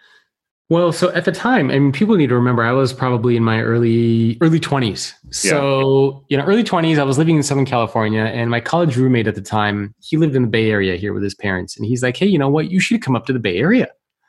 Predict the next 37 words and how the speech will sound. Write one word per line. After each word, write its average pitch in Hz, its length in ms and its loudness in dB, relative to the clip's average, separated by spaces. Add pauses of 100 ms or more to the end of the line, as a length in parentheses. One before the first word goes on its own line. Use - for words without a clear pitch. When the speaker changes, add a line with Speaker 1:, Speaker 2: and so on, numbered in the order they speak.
(540)
Speaker 1:
And 143 80 0
I 139 80 -2
thought, 143 180 -2
"Ah, 143 380 0
yeah, 123 340 -2
I 127 80 -10
can't 113 220 -6
go 104 80 -6
to 95 80 -6
the 98 40 -8
Bay 107 200 -2
Area." 107 260 -2
And 110 180 -2
everybody 110 280 -2
told 110 240 -6
me, 113 100 0
"It's 120 120 -4
super 196 300 2
expensive 170 560 0
there. 160 120 2
You're 147 160 2
not 147 160 -2
gonna 147 100 0
be 139 100 0
able 135 180 2
to 127 60 -2
do 135 240 2
it. 135 200 2
You 123 120 2
know, 123 260 0
you 117 160 -4
gotta 135 120 -4
make 139 140 0
a 135 40 -2
ton 151 200 -4
of 143 60 2
money. 139 540 2